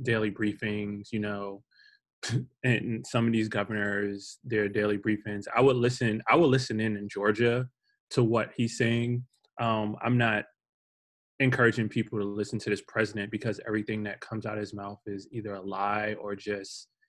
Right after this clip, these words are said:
just very bad information. Like, yesterday, he told people that bleach and, like,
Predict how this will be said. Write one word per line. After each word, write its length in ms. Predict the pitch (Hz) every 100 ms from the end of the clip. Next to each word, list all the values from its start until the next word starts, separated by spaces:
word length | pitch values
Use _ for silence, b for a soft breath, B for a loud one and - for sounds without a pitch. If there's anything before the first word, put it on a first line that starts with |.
| _ _ -
just 200 | 120 123
very 380 | 101 107 110
bad 280 | 107 110 107
information. 840 | 120 120 104 101 90 - 120 117
Like, 220 | 110 98 - b b b
yesterday, 500 | 120 113 110 110 104
he 120 | 101
told 320 | 123 120 110 -
people 460 | 117 110 107 107 104
that 280 | 101 98
bleach 460 | 120 107 117 - -
and, 300 | 107 104 98
like, 160 | 98